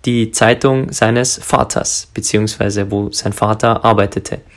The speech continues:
Doch sein Vater lehnte ab, aber Phil Knight wollte sich damals schon nichts gefallen lassen und ging zur Konkurrenz, wo er auch nachts arbeitete.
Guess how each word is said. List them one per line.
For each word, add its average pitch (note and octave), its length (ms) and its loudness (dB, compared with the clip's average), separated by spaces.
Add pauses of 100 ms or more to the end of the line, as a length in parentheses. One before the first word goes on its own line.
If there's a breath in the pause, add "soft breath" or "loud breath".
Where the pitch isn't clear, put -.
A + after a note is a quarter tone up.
(1040 loud breath)
Doch - 400 2
sein A2 180 0
Vater D3 340 4
lehnte A#2+ 380 4
ab, A2 220 0
aber G#2+ 420 4
Phil C3 240 6
Knight A#2+ 480 2 (800)
wollte A#2 560 4
sich A#2 160 0
damals D3 340 4
schon G#2+ 160 0
nichts A2 240 0
gefallen A2 380 2
lassen B2 340 2
und A2 460 0
ging A2+ 180 2
zur A2+ 180 0
Konkurrenz, C3 760 2
wo A2 340 4
er G#2+ 160 2
auch G#2+ 160 -2
nachts - 340 0
arbeitete. G#2 600 0